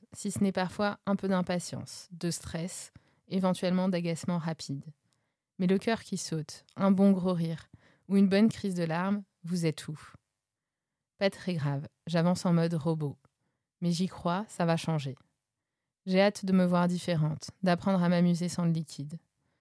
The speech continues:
Du coup, j'essaie de me souvenir de moments comme ça, de mon adolescence, quand on s'amuse de tout, naturellement. C'est tellement loin. Peut-on le retrouver, ou est-ce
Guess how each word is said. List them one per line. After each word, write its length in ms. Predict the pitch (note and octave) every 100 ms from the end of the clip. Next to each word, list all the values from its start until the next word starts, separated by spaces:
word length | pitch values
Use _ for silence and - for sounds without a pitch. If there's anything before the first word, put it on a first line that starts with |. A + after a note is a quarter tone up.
| _ -
Du 100 | F3+
coup, 100 | A#3
j'essaie 260 | G#3+ F#3+ G3+
de 40 |
me 80 | F#3+
souvenir 380 | - F#3 G#3 G3
de 80 |
moments 260 | F3+ F3 F3+
comme 180 | F3 E3+
ça, 280 | - D#3 D#3 _
de 140 | F#3 F3+
mon 180 | F3+
adolescence, 800 | F3+ F3+ F3 F3 - E3+ - - _
quand 180 | - E3+
on 60 | E3+
s'amuse 380 | F3 F3 F3+ D#3+
de 120 | E3+
tout, 320 | - - F#3+ - _
naturellement. 680 | E3+ E3+ - D#3+ E3 D#3 D3 - _ _ _ _ _ _ _ _ _ -
C'est 160 | E3
tellement 320 | - G3 F#3+ E3+
loin. 240 | D#3 D3 - _ _ _ _
Peut-on 200 | F3+ G#3+
le 60 | G#3+
retrouver, 680 | G3 - F3 E3 F#3 G#3+ - -
ou 80 | F3+
est-ce 320 | F#3+ G3